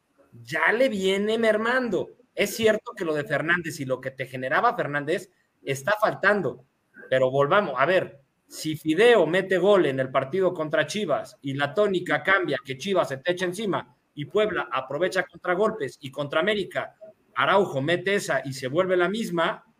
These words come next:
y estamos hablando que Puebla los últimos dos gana uno cero, dos cero, estaríamos hablando de que el Arcamón y que muy bien y que el Puebla, hay que,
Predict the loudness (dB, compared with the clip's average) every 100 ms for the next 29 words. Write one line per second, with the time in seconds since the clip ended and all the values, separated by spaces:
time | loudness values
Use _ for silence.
0 | _ -20 -20 _ _ 0 2 4 4 4
1 | 2 4 4 4 -2 -2 2 4 4 2
2 | -4 -4 0 0 0 0 0 2 2 2
3 | 0 0 2 2 0 0 0 2 0 -6
4 | _ -20 -20 -18 -6 -6 0 2 2 2
5 | 2 2 2 0 0 -2 -2 -2 -2 -2
6 | -2 0 0 0 -2 -2 0 0 0 0
7 | 0 0 -2 -4 0 0 -2 -8 _ -6
8 | -6 -4 4 8 8 6 0 -4 _ _
9 | -2 0 0 -2